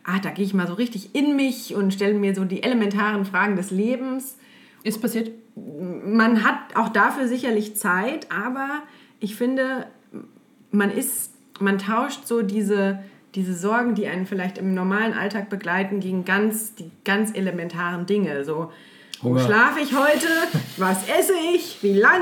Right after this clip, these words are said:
Speaker 1: ist es noch? Warum tun mir meine Füße so weh?“ Das sind so die vier Fragen, die einen täglich beschäftigen. Ähm, und weniger philosophisch, als man sich das vielleicht
Speaker 2: Das heißt,
Speaker 1: erhofft.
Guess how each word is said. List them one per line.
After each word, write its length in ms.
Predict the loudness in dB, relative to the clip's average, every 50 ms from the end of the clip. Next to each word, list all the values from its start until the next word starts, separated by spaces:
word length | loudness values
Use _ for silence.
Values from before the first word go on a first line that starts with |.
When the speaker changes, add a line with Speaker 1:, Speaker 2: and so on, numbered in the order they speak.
| 2
Speaker 1:
ist 100 | 0 0
es 160 | 0 -2 -2 0
noch? 300 | 2 2 2 2 0 0
Warum 240 | 2 2 4 4
tun 200 | 4 2 2 2
mir 120 | 4 4 4
meine 300 | 4 4 4 6 6 4
Füße 360 | 4 4 4 4 4 2 2
so 60 | 2
weh?“ 360 | 2 2 2 2 4 6 6 6
Das 80 | 8
sind 180 | 6 2 2 2 0 0
so 80 | 0
die 100 | 0 0
vier 300 | -2 -2 -2 -2 -2 -2
Fragen, 480 | -2 0 2 4 4 4 4 4 2 2
die 140 | 2 2 2
einen 240 | 0 0 0 0
täglich 400 | 0 0 0 -2 -2 -4 -6 -6
beschäftigen. 720 | -6 -8 -6 -4 -2 -4 -4 -4 -6 -8 -8 -6 -6 -8 -8 -8 -12 -18 -20 -20 -20 -20 -20 -20 -20 -20 _ -8
Ähm, 540 | -4 -4 -2 -2 -2 -2 -2 -2 -2 -4 -6 -6 -4
und 160 | -2 -2 -2 -2 -6 -18 -20 _ _ _ _ _ _ _ _ _ _ _ -16 -12 -8
weniger 560 | -4 0 2 4 4 4 4 4 4 4 2
philosophisch, 640 | 2 0 0 0 0 -2 -2 -4 -4 -4 -6 -8 -8
als 220 | -8 -10 -10 -10
man 120 | -10 -10
sich 120 | -10 -12 -14
das 160 | -16 -16 -16
vielleicht 320 | -14 -12 -12 -12 -10 -8
Speaker 2:
Das 120 | -8 -4 -2
heißt, 240 | -2 -2 -2 0 0
Speaker 1:
erhofft. 300 | 0 0 0 -2 -6